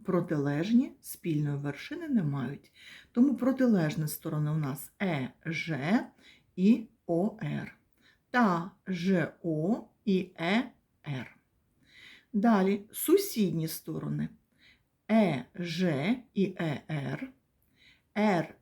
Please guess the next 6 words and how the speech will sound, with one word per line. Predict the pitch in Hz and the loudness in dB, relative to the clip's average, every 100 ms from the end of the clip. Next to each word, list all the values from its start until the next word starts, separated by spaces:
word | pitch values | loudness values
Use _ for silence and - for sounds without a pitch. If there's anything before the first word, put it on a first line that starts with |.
| - | 0
Е | 202 170 147 - _ - | 0 0 -2 -8 _ -6
і | 180 175 | -4 -4
Р | 180 160 143 156 190 _ | -2 -2 -4 -8 -18 _
О, | 180 147 143 208 285 - _ _ _ _ _ | -2 0 0 0 -2 -10 _ _ _ _ _
О | 220 202 143 - | 6 6 4 -4
Ж | 175 160 160 160 143 196 | -8 -6 -2 0 0 0